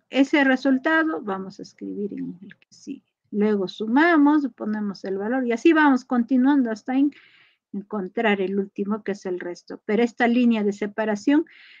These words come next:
acá va a quedar un número nada más.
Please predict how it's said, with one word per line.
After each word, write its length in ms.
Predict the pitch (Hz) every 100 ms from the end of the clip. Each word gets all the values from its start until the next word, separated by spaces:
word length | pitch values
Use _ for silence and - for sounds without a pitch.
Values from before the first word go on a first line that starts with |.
| _
acá 380 | - 208 - 254
va 100 | 240
a 100 | 226
quedar 400 | 220 214 233 240 -
un 460 | 277 247 214 202
número 440 | 214 233 202 185 185
nada 360 | 190 185 -
más. 440 | 196 - - _